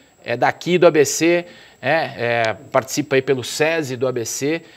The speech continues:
esteve no Esporte Mais pouco antes de ir pra Paralimpíada e vai voltar aqui daqui uma semana ou duas, assim que terminar,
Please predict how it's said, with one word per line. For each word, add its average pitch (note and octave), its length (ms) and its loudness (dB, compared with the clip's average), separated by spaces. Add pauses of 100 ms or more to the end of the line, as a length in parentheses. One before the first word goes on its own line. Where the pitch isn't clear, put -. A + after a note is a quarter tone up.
(120)
esteve G3 560 4
no E3 80 -2
Esporte D3+ 460 -2
Mais D3+ 320 -2
pouco F#3 260 -2
antes D3+ 160 0
de C3+ 60 -12
ir C3+ 60 -10
pra C3+ 100 -6
Paralimpíada C3+ 840 -4 (460)
e C3+ 360 2
vai C#3+ 180 8
voltar D3+ 420 6
aqui D3 300 -4
daqui A2 600 -8 (160)
uma A2 140 -12
semana A2 340 -6
ou G#2 60 -4
duas, B2 220 -2
assim C3+ 200 -6
que - 60 -18
terminar, B2 500 -4